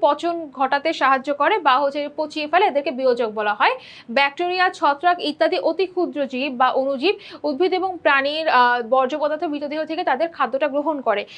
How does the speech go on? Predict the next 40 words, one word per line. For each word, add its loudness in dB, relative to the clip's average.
এবং 2
কি 2
করে, 4
তাদের 2
দেহটাকে 0
ভালো -2
করে -2
পচিয়ে -2
ফেলে, 2
তাদের 2
দেহের 0
যে -2
উপাদান 0
সেগুলোকে 0
বিয়োজিত -4
করে। 2
পরিণামে 4
হচ্ছে 0
এসব 0
বর্জ্য 0
বিয়োজিত -6
হয়ে 2
মাটি -2
এবং -4
পানির -2
সাথে -8
মিশে -8
যায়। -10
এই 0
মিশে 0
যাওয়া 4
যে 0
উপাদানগুলো 0
সেগুলো 0
মাটিতে -2
যখন -6
মিশে -6
তখন 0
হচ্ছে -8
এটা, 2